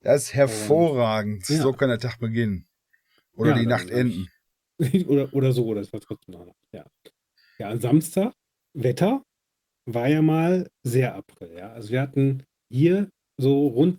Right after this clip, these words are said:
Speaker 2: drei Zentimeter Schnee. Ich
Speaker 1: Ehrlich?
Speaker 2: mein,
Speaker 1: Bei uns
Speaker 2: eigentlich
Speaker 1: war
Speaker 2: freu ich mich ja, wenn schöner
Speaker 1: ging.
Speaker 2: Schnee liegt und so. Ich gehe ja auch gern Skifahren und alles. Wir waren auch noch rodeln an dem Tag. Aber eigentlich fängt die Segelsaison grad an.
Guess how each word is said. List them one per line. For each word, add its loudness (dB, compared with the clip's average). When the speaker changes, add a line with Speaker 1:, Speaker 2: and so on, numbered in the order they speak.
Speaker 2:
drei -2
Zentimeter 0
Schnee. -6
Ich -2
Speaker 1:
Ehrlich? 4
Speaker 2:
mein, -4
Speaker 1:
Bei 0
uns 0
Speaker 2:
eigentlich 4
Speaker 1:
war -4
Speaker 2:
freu 4
ich 6
mich 2
ja, 0
wenn 4
schöner 2
Speaker 1:
ging. 0
Speaker 2:
Schnee 2
liegt 0
und -2
so. 4
Ich 0
gehe -2
ja -2
auch -10
gern 0
Skifahren -2
und -6
alles. -4
Wir -6
waren -2
auch -4
noch -4
rodeln 4
an 4
dem 4
Tag. -2
Aber -6
eigentlich 0
fängt 0
die 0
Segelsaison 2
grad -18
an. -20